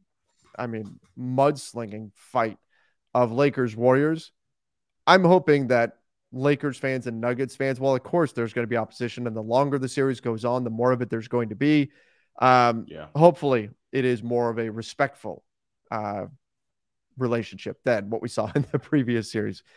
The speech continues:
Speaker 1: 'Cause, man, that was rough.
Speaker 2: Brutal.
Speaker 1: All right. Well, let's, let's leave things there on that positive note. Good vibes, Lakers and Nuggets fans.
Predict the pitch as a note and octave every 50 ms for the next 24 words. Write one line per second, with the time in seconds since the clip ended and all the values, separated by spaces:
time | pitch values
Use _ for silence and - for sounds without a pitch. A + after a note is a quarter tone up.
0 | _ _ _ _ _ _ _ _ _ - F#3+ G#3+ G3+ F#3 D3 A#2 A#2 A#2+ A#2+ G#2+
1 | F#2+ F#2+ F2 G2+ - _ _ _ _ _ _ _ _ _ _ _ _ _ _ _
2 | _ _ _ _ _ _ _ _ _ _ _ _ _ _ _ _ _ _ _ _
3 | _ _ _ - F2 D#2+ D#2 D2 D2 D2 D2+ - _ _ _ _ _ _ _ _
4 | _ _ _ _ _ _ _ _ _ _ _ _ _ _ _ _ _ _ _ _
5 | _ _ _ _ - _ _ _ - C3+ - F#3 E3+ C3+ A#2 A2 A2 A2+ - _
6 | _ _ _ _ _ _ _ C#3 D#3 E3 E3+ E3 E3 - _ _ - D3 G3 A3+
7 | A3 - - - - F3+ G#3 G3+ - - F3 F3+ F3+ D#3+ C#3 E3 D#3 C3 A2 C#3+
8 | B2+ A2+ A#2 C3+ C3+ A#2+ - - C#3 C#3 C#3+ C#3+ A#2 B2 B2+ C#3 C3 G#2+ G#2+ A#2
9 | A2+ G2 C#2 - _ _ _ _ _ _ _ _ _ C#3 A#2 - F#3+ A#3 B3 F#3
10 | C#3 F3 E3+ D#3+ E3+ E3+ E3+ E3+ D3 C3 - - _ _ _ _ _ - C3+ D3
11 | D#3 D#3+ D3+ D#3+ D#3+ D#3+ D#3 C#3 - - _ _ _ - C3+ C3+ C3 B2 B2+ C3
12 | B2+ C3+ C3 - - - C3 B2+ B2+ B2 B2 B2 A2+ - -